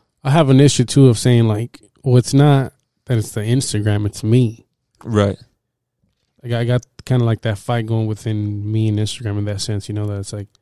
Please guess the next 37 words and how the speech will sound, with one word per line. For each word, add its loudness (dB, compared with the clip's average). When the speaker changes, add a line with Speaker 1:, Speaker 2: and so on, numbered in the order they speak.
Speaker 2:
Well, -2
it's 0
Speaker 1:
I 4
Speaker 2:
'cause 4
Speaker 1:
should 4
be 2
Speaker 2:
it's, 6
Speaker 1:
able 4
to 4
Speaker 2:
it's 0
Speaker 1:
control 2
Speaker 2:
not, 0
Speaker 1:
it. -10
Speaker 2:
it's -6
not -2
Instagram, -8
you -6
know -4
what -4
I'm -8
saying? -8
It -2
is 2
'cause -2
it -2
Speaker 1:
Right. -2
Speaker 2:
is -2
us, -6
you -12
know, -10
it's, -8
like, -4
how 0
we 0
use 0
it, -4
but -2